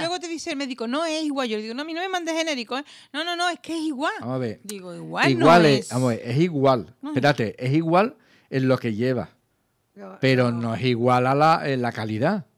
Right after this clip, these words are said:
Speaker 1: Exactamente, no es igual.
Speaker 2: A ver si me
Speaker 1: Pues
Speaker 2: entiende.
Speaker 1: no
Speaker 2: El
Speaker 1: te
Speaker 2: efe-,
Speaker 1: hace
Speaker 2: el efecto es el mismo.
Speaker 1: No.
Speaker 2: Sí, el efecto es el mismo, porque lleva el, el, el, lo que es la medicina la lleva.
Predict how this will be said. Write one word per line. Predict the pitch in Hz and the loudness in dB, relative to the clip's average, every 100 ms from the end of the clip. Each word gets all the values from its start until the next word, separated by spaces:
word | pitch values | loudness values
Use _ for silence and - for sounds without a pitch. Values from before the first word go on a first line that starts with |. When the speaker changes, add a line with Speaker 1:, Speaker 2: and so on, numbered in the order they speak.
| - | -20
Speaker 1:
Exactamente, | - - 151 185 220 | -20 -20 -20 -14 -10
no | 190 | -10
es | 170 | -10
igual. | 175 214 403 _ _ _ _ - - | -6 -6 -6 _ _ _ _ -20 -10
Speaker 2:
A | |
ver | 107 | -6
si | 127 | 0
me | 135 | 0
Speaker 1:
Pues | 135 | 2
Speaker 2:
entiende. | 123 | 2
Speaker 1:
no | 123 | 0
Speaker 2:
El | 120 | 2
Speaker 1:
te | |
Speaker 2:
efe-, | 156 | 2
Speaker 1:
hace | 180 - - | 2 -2 -8
Speaker 2:
el | 139 131 | -4 -2
efecto | 156 170 | -2 0
es | 202 | 0
el | |
mismo. | 180 127 107 85 98 _ _ _ _ | 0 -2 -4 -8 -14 _ _ _ _
Speaker 1:
No. | 180 _ _ _ | -20 _ _ _
Speaker 2:
Sí, | - 151 156 | 0 4 4
el | 117 | 4
efecto | 135 - 170 | -2 0 2
es | |
el | 165 | 4
mismo, | 120 107 | 2 0
porque | 104 107 | -4 -4
lleva | 117 143 | -2 -4
el, | 160 156 147 135 | -2 -2 -2 -4
el, | 131 123 117 110 104 _ - - | -4 -2 -4 -6 -10 _ -20 -8
el, | 110 113 | -4 -2
lo | 110 | -2
que | 117 135 | -2 0
es | |
la | 147 156 | 2 2
medicina | 160 156 - 175 202 | 2 -2 -2 -2 2
la | 156 | 0
lleva. | 123 135 120 - | 2 0 0 -8